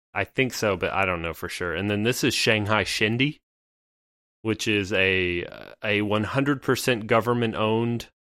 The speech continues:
thing. So I guess we'll see how committed the Chinese government is to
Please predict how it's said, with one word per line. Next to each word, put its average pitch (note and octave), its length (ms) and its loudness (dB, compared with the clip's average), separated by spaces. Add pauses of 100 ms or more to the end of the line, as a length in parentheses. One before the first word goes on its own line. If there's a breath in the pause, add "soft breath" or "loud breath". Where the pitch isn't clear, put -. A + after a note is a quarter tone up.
(360)
thing. D#3 300 0 (560)
So G2 320 4
I F2 120 0
guess A2+ 260 0
we'll B2 80 -2
see A2+ 240 0
how G#2 520 2 (920)
committed A2 420 4
the G2+ 80 -2
Chinese G2+ 380 0
government G#2 420 0
is F2+ 280 -2
to F2 440 -2